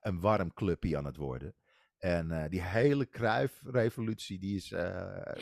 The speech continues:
eigenlijk nu wel weer de nek omgedraaid. En dat is gewoon doodzonde. Want er loopt gewoon zoveel voetbalvernuft weg. Weet je wel, die, eh, die hoofd, eh,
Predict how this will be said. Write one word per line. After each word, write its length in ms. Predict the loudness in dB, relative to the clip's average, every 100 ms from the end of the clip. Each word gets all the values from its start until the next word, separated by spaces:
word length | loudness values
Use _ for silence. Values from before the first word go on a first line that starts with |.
| -10 _
eigenlijk 440 | -8 -8 -4 -4 -2
nu 120 | 0
wel 200 | 0 2
weer 140 | 0 -2 _ _ _
de 220 | -2 0
nek 240 | 2 0 -2
omgedraaid. 680 | -8 -6 -4 -4 -6 -12 _ _ _ _ _
En 100 | -4
dat 100 | -2
is 60 | 0
gewoon 180 | -2 0
doodzonde. 580 | 2 0 -4 -8 -8 -12 _ _
Want 160 | -6 0
er 60 |
loopt 220 | 4 4 2
gewoon 240 | -2 -2
zoveel 540 | -2 4 4 6 4
voetbalvernuft 920 | 2 0 0 4 4 2 -2 -2 -2 -6
weg. 320 | -6 -8 -20 _ _ _ _
Weet 180 | -6 -2
je 60 | 2
wel, 120 | 2
die, 240 | 0 0 0
eh, 60 |
die 160 | 0 2
hoofd, 380 | 6 6 4 -2
eh, 340 | 0 2 0